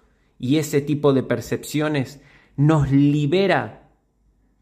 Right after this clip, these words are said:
nos libera de simplemente usar nuestra poderosísima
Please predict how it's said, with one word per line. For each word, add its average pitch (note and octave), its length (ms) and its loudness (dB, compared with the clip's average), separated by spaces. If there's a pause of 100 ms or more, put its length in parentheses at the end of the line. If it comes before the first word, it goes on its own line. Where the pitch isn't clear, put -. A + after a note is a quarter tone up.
(380)
nos C#3+ 220 4
libera D#3+ 760 0
de C#3+ 380 0
simplemente F#3+ 1000 0
usar F3 400 -2
nuestra C#3 640 -2
poderosísima D#3+ 1300 0